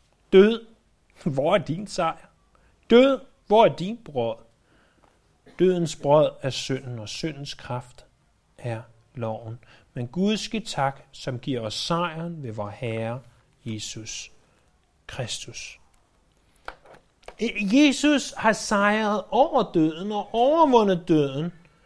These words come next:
øh, således at hans opstandelse var anderledes end alle andre opstandelser. Han opstod for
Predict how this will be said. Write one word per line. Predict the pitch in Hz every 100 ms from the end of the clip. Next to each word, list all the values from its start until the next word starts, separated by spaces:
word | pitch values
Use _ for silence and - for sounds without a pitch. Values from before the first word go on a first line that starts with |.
| _ _ 202
øh, | 165 160
således | - - 262 240 233 233 226 214
at | 185
hans | - 240 302 220
opstandelse | 202 - - 214 202 202 - 202
var | 185
anderledes | 170 185 254 202 175 -
end | 175
alle | 165 190 226
andre | 226 285 294 262
opstandelser. | 208 - 180 165 143 135 - 147 - - -
Han | - 294 247
opstod | 202 226 - - 226 214 - _ -
for | 220 208